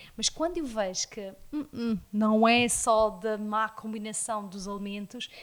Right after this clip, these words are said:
aí tem que ser a psico-, a psicologia a atuar. E a pessoa tem que aprender técnicas, o tal mindfulness, para saber, hum, a estar mais atenta àquilo que está a fazer,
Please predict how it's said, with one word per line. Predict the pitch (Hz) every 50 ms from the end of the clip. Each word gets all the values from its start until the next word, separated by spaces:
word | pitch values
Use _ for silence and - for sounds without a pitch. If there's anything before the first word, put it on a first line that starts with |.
| - -
aí | - 220 208 214 208
tem | 208 - 214
que | 202 -
ser | - 208
a | 196
psico-, | 190 - - - - 240 233
a |
psicologia | 214 - - - - 214 202 190 - 208 196
a | 196
atuar. | - - 208 208 208 214 - _ _ - - - - - -
E | 226
a | 233 240
pessoa | - - 262 254 254
tem | 247 - 262 254 240 233
que | -
aprender | 254 254 - 247 233 220 220 220
técnicas, | 220 - _ - 214 208 202 - - 240 247 - 311 320 311 -
o | 208
tal | - - 208 196 196
mindfulness, | 190 185 180 185 190 208 233 233 - - 277 269 269 285 285 - - - - - - _
para | _ 254
saber, | 247 - - 254 208 240 240 240 247 240 240 226
hum, | 220 214 214 208 - _ _ _ _ _ _ _ _ _ - - _ -
a | 233 233
estar | 226 - - - 277 269
mais | 262 262 269 269 269
atenta | 277 269 - - 262 254 226 226
àquilo | 220 220 - 226 196
que | -
está | - - -
a | 202 202
fazer, | - 214 190 202 208 220